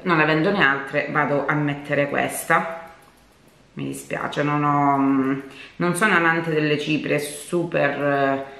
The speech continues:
costose, perché ne ho tante, eh, low cost che sulla mia pelle, nonostante sia comunque mista, si lucidi tanto, funzionano benissimo.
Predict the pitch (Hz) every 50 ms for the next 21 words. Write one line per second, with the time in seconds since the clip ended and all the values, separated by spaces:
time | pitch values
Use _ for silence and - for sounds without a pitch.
0 | - - - - - 190 185 190 - - 147 139 139 139 135 - 165 156 160 160
1 | - 160 151 - - - 165 143 139 135 - - 165 170 170 170 160 156 147 147
2 | 147 147 - - 185 170 170 175 175 175 175 - 190 185 185 185 185 185 185 -
3 | - - - - - - _ _ - 151 147 143 139 139 139 139 135 135 135 131
4 | 135 127 160 175 180 175 - 147 143 143 - - - - - 147 147 143 - 151
5 | 147 143 - - - 185 180 175 165 160 170 170 170 160 165 160 143 143 139 139
6 | 143 147 165 190 - - 170 147 143 147 143 - 160 156 151 151 147 147 - -
7 | 143 139 139 139 139 131 - - - - - - - - - - 147 143 143 143
8 | 139 - 143 135 135 135 131 143 143 - - 143 135 135 - 147 139 131 131 135
9 | 139 135 - - 151 131 143 143 139 123 - - - - - - - - - -
10 | - 160 151 147 143 143 147 151 - 185 190 214 - - - - - - - -
11 | - - 185 165 - 143 139 139 143 139 127 120 135 139 - 147 - - - -
12 | 127 131 135 139 135 -